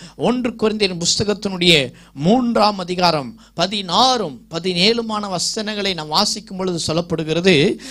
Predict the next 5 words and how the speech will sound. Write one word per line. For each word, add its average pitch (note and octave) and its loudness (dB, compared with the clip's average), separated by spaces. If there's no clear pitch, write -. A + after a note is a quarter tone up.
"நானே G#3+ 4
தேவனுடைய F#3+ 2
ஆலயமாய் C3 -2
இருக்கிறேன்." A#2 -4
அல்லேலூயா. E3+ 0